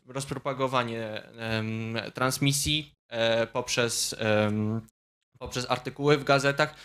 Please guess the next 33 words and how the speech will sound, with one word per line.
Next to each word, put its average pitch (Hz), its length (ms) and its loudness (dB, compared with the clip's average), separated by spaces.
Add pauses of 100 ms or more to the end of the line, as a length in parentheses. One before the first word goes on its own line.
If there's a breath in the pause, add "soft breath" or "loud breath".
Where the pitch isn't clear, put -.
(240 loud breath)
dowie 180 220 2
się 151 160 6
o 151 100 6
tym, 139 320 2
e, - 40 -4 (400)
wiele 127 340 4
więcej 117 400 0
osób. 110 380 -2 (380 soft breath)
E, 165 260 6
jest 208 220 6
to 208 80 6
również, 185 340 6
mam 175 120 4
wrażenie, 165 360 4
najlepsze 160 420 2
działanie 127 300 2
profrekwencyjne, 127 920 2
bo 120 120 2
jak 117 180 2
wiemy, 117 380 2 (500 loud breath)
e, 123 380 4
frekwencja 143 800 4
w 120 60 -6
wyborach 127 420 2
do 123 340 0 (100)
Europarlamentu, 135 1300 4 (320 loud breath)
no, 196 560 4
jest 175 520 2 (340)
bardzo 143 380 4
niska, 113 540 -6
nie 143 180 4
oszukujmy 120 600 2
się. 160 320 6